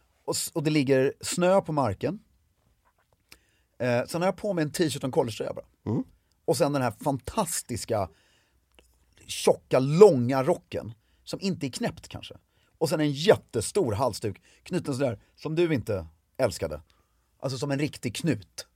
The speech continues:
Speaker 2: En riktig knut som är utanpå och
Speaker 1: Ja,
Speaker 2: alltihopa.
Speaker 1: som man bullar upp den
Speaker 2: Mm.
Speaker 1: sådär. Och sen den här höga mössan som sticker upp.
Speaker 2: Ja.
Speaker 1: Och sen ett par stora, så här, på något sätt över, jag vet inte hur riktigt, men lite överdimensionerade handskar.
Speaker 2: Handskar.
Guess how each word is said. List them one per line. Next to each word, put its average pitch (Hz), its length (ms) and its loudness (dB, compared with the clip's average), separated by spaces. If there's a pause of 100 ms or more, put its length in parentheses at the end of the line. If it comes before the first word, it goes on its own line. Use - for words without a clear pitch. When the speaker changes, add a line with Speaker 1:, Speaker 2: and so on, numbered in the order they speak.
Speaker 2:
En 160 160 4
riktig 147 300 2
knut 143 160 4
som 135 80 0
är 131 100 6
utanpå 107 440 0
och 175 60 8
Speaker 1:
Ja, 127 140 10
Speaker 2:
alltihopa. 95 280 -2
Speaker 1:
som 170 80 -2
man 160 160 2
bullar 151 300 6
upp - 300 0
den 104 100 0
Speaker 2:
Mm. 131 80 0
Speaker 1:
sådär. 101 220 -6 (360)
Och 202 160 4
sen 185 220 6
den 185 100 4
här 139 140 4
höga 139 340 6
mössan 127 360 2
som 113 100 -8
sticker 120 260 -2
upp. 107 200 0
Speaker 2:
Ja. 151 220 8 (480)
Speaker 1:
Och 165 180 2
sen 143 440 4 (100)
ett 131 260 0
par 120 380 0 (140)
stora, 123 640 0 (180)
så 170 60 -2
här, 135 160 -2 (280)
på 180 80 -6
något 160 120 -2
sätt - 240 -2 (100)
över, 156 220 4
jag 135 100 -2
vet 180 100 -2
inte 180 120 -4
hur 180 140 0
riktigt, 107 280 -6
men 160 160 -6
lite 190 260 0
överdimensionerade 117 680 -2
handskar. 123 460 -6
Speaker 2:
Handskar. 135 440 2